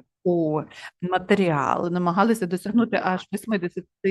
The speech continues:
п'яти відсотків води. І такі лінзи стали дуже крихкими, бо ми розуміємо, що у нас тільки тоді п'ятнадцять відсотків пластику залишається, котрий отримує цю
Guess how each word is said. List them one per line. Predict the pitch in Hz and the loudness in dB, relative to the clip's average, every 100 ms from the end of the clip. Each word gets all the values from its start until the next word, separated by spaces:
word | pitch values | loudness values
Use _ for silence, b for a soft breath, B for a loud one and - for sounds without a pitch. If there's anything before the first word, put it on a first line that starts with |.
| 185 180 | 0 -2
п'яти | 175 185 - 185 | -2 -6 0 0
відсотків | 175 170 - - 262 160 - | 0 -4 -6 2 2 2 -2
води. | 160 160 165 170 | -6 -2 -2 -2
І | |
такі | 311 - 440 | -4 -4 0
лінзи | 381 392 359 | 2 2 0
стали | - 285 | 2 0
дуже | 247 285 285 | 0 -4 -6
крихкими, | - - 170 - 523 240 | -4 -6 -4 0 2 2
бо | 160 165 | 0 -2
ми | 175 | 0
розуміємо, | 180 180 269 196 160 156 156 | 0 2 2 2 0 -4 -6
що | - 175 165 160 - | -4 0 2 2 0
у | 175 | -2
нас | 175 170 | -2 -4
тільки | - 180 175 | -2 -4 -2
тоді | 180 170 175 | -8 -8 -6
п'ятнадцять | 190 190 180 190 180 | -6 0 2 2 -2
відсотків | 190 185 202 | -4 -4 -6
пластику | - 403 214 - 160 | 2 4 4 -2 -8
залишається, | 160 165 170 - 285 359 277 190 | -2 -2 0 0 2 0 -2 -6
котрий | 165 175 | -6 -2
отримує | 170 170 - 190 175 170 165 - | -4 -6 -4 -2 -2 -2 -4 -6
цю | 175 | -8